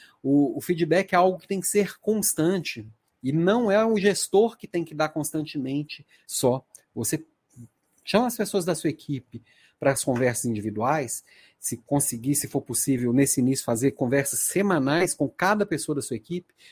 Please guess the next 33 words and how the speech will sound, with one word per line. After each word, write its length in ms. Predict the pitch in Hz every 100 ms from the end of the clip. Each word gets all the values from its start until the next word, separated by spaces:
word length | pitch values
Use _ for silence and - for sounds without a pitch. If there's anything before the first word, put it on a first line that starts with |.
| _
marca 280 | 143 165 -
uma 140 | 180
hora, 400 | 143 147 165 135 -
uma 160 | 214
horinha 280 | 302 233 262
da 100 | 214
semana. 380 | 190 143 165 180
Você, 200 | - 160 - - _
um 80 | 165
líder 300 | 180 220 226
iniciante 560 | 220 208 - 220 226 240
não 80 | 254
vai 120 | 302
ter 120 | -
uma 120 | 208
equipe, 440 | 165 - 156 - 117
geralmente 640 | 156 196 135 160 214 214
não 100 | 175
vai 140 | 156 143
ter 120 | 156
uma 120 | 143
equipe 260 | 120 156 -
de 140 | 127
mais 220 | 135 139
de 40 | 110
dez 200 | 120 -
pessoas. 600 | 107 - 170 170 113 - - _ _ _ _
Você 100 | -
marcar 260 | 226 196 220
uma 180 | 226 196
hora 240 | 185 180
por 240 | 180 120
dia, 380 | 117 151 196 120